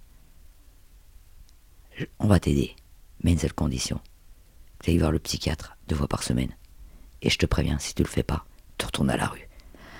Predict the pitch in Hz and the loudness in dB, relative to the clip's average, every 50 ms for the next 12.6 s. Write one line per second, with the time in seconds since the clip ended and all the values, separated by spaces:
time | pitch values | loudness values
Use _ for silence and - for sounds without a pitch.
0 | - - - - - - - - - 82 85 80 78 73 73 76 69 71 - - | -18 -18 -18 -18 -20 -14 -4 0 2 2 4 4 2 2 0 0 -2 -4 -4 -2
1 | - - 80 - - - - - - - - - - - - - - - - - | -2 0 0 0 2 2 0 0 0 -4 -10 -10 -8 -8 -8 -6 -4 -4 -6 -6
2 | - - - - - - - - - - - - - - - - - - - - | -6 -10 -12 -14 -16 -20 -20 -20 -20 -20 -20 -20 -20 -20 -20 -20 -20 -20 -20 -20
3 | - - - - 95 95 90 85 87 87 76 85 85 - - - - - 87 85 | -16 0 4 6 8 8 8 6 6 4 4 4 2 2 0 0 2 2 2 4
4 | - 87 85 - - 82 82 107 - - - - - - - - - - - - | 2 0 0 0 2 2 2 2 0 -2 -10 -20 -20 -20 -20 -20 -20 -20 -20 -20
5 | - - - - - - - - - - 62 - - - - 73 69 - - 64 | -20 -20 -20 -20 -20 -20 -12 -8 -6 -4 -4 -4 -6 -6 -6 -4 -2 0 -2 -2
6 | - - - 67 - - - - 65 71 76 80 85 82 - - 82 71 71 - | 0 0 0 0 0 -2 -4 -4 -2 0 2 2 2 2 2 2 2 2 0 -2
7 | - - 64 - - - - - - - - - - - - - - - - - | -4 -6 -6 -8 -10 -16 -20 -18 -18 -18 -16 -18 -18 -18 -18 -20 -20 -20 -20 -20
8 | - - - - - - - - 98 98 90 87 80 80 - - 95 95 85 78 | -20 -20 -18 -8 -6 -6 2 6 8 8 8 8 6 6 6 8 8 8 8 6
9 | 76 80 - - - - - 82 78 - - - - - - - - 80 - - | 4 2 2 -2 0 2 2 2 2 0 -4 -12 -16 -20 -12 -4 -2 -2 0 0
10 | - - - 82 92 85 95 113 110 - - - - - - 82 76 - - 87 | -2 0 4 6 6 8 10 8 8 6 4 0 -2 2 2 2 2 4 4 4
11 | 80 67 - - - - 80 78 - - 92 92 85 87 80 - - 92 87 90 | 4 4 2 0 2 2 2 2 4 6 6 8 8 6 6 4 4 6 6 4
12 | 87 - 76 - - - 80 76 76 - - | 4 2 0 0 4 4 4 4 4 2 -2